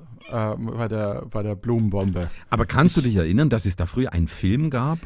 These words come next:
Speaker 2: als,
Speaker 1: ich
Speaker 2: als
Speaker 1: kenn
Speaker 2: er in den
Speaker 1: überhaupt
Speaker 2: siebziger Jahren
Speaker 1: nichts
Speaker 2: jung
Speaker 1: von
Speaker 2: war?
Speaker 1: drei Fragezeichen. Ich hab damit null zu tun. Gar nicht.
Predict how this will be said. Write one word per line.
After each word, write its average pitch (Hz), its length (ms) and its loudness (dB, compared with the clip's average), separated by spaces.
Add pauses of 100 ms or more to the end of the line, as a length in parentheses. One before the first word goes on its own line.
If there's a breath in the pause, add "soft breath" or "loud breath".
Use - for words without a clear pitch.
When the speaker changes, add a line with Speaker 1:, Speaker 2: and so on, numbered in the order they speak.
Speaker 2:
als, 95 300 0
Speaker 1:
ich 156 100 0
Speaker 2:
als 87 160 2
Speaker 1:
kenn 156 160 4
Speaker 2:
er 113 180 6
in 165 60 2
den - 40 2
Speaker 1:
überhaupt 110 240 6 (220)
Speaker 2:
siebziger 113 220 2
Jahren 113 220 6
Speaker 1:
nichts 98 120 4
Speaker 2:
jung 117 80 4
Speaker 1:
von 127 160 6
Speaker 2:
war? 120 300 -2 (100)
Speaker 1:
drei 110 300 4
Fragezeichen. 98 920 -2
Ich 147 200 -4
hab 151 140 0
damit 143 340 0
null 165 400 2
zu - 200 -2
tun. 113 500 -2 (240)
Gar 160 300 4
nicht. - 500 -4